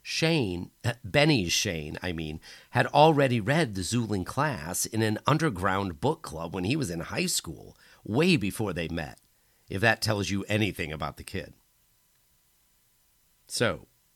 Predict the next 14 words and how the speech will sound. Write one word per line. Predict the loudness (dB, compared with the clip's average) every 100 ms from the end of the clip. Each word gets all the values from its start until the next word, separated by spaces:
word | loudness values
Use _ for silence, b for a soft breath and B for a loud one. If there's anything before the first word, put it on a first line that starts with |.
| _ _ -6
twenty-seven | -2 0 2 2 2 0
people, | 0 -4 -4 -12 _ _ _ _ _ _ _ -4
plus | 0 0 -2
us. | -6 -8 -12 -16 _ _ _ _ _ _ _ _ _ _ _ _ _ _ _ _ _ _ _ _ -12
It's | -8
a | -4
good | -2
thing | 0 2
we | 4
got | 6 6
the | 6
other | 4 2
edition | 0 2 2 0 -4
done." | -6 -6